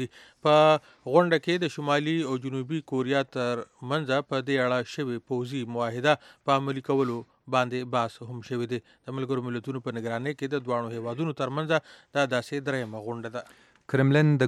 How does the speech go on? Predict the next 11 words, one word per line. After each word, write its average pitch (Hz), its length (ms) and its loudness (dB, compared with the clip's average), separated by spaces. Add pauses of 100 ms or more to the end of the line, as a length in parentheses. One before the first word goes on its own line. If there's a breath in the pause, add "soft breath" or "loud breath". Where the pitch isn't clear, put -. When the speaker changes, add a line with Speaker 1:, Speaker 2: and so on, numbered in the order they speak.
Speaker 2:
ګل 139 200 6
یا 131 140 6
دوشنبې 123 380 0
په 120 80 0
ورځ 123 200 2
په 120 160 -2
دې 127 100 2 (220)
اړه 117 160 2 (140)
اندېښنه 113 420 -2
څرګنده 98 400 -2
کړه 92 140 -6